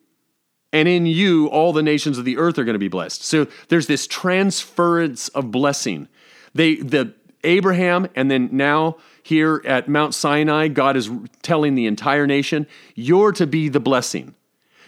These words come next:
You're to bless the nations. The earth is mine. Be a blessing." Their role or purpose was to be a kingdom of priests.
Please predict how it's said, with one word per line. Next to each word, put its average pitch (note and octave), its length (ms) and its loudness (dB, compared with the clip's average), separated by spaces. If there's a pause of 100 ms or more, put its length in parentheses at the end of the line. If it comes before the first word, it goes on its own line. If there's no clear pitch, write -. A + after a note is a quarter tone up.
You're F#3 280 2
to F#3 120 0
bless D3 480 0
the B2+ 140 -2
nations. B2+ 720 -4 (200)
The - 160 -8
earth F#3 300 2
is A#2+ 160 -2
mine. F2 340 -6 (260)
Be F3 180 2
a E3 40 0
blessing." C3+ 560 -2 (340)
Their F3+ 260 2
role D3+ 720 0 (560)
or D#3 160 2
purpose F3 560 -2
was C#3 160 -2
to D#3 80 -4
be D3+ 140 0
a C3 40 0
kingdom F3 380 0
of - 140 -4
priests. - 520 -4